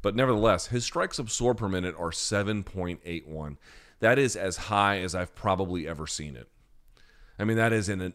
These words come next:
that is an enormous amount of abuse. Uh, at some point, man, the bottom is just gonna drop out on that if he, if he does this long enough. That's not even, like, a criticism. That's just, you know, you ride that train long enough, dude, it gets to the destination. It does.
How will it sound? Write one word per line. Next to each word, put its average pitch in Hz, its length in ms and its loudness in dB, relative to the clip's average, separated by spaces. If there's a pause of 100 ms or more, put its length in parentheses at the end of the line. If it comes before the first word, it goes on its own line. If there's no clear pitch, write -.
that 107 160 0
is 98 160 -2
an 95 120 -4
enormous 95 1300 0
amount 87 400 -6
of 82 100 -10
abuse. 71 480 -10 (800)
Uh, 90 260 -2
at 104 140 -4
some 175 320 2
point, 143 360 -2
man, 95 160 -4
the 90 80 -4
bottom 107 280 4
is 87 60 -4
just 92 160 -4
gonna 95 140 -4
drop 90 240 -2
out 90 140 2
on 85 120 -4
that 82 140 -6
if 82 80 -10
he, 90 120 -8
if 87 420 -8
he 92 80 -6
does 87 220 -2
this 80 160 -10
long 82 180 -4
enough. 76 180 -8
That's - 220 -2
not 120 160 0
even, 95 240 -2
like, 78 340 -8
a 78 60 -12
criticism. 85 600 -8
That's 92 200 -2
just, - 360 -4 (880)
you 107 260 -4
know, 92 140 -4
you 107 200 0
ride 123 340 8
that 110 180 4
train 104 380 0
long 95 240 4
enough, 82 240 -6
dude, 87 160 -4
it 95 60 -2
gets 98 280 -2
to 98 100 -4
the 80 100 -6
destination. 67 720 -12 (420)
It 92 120 -4
does. 80 360 -8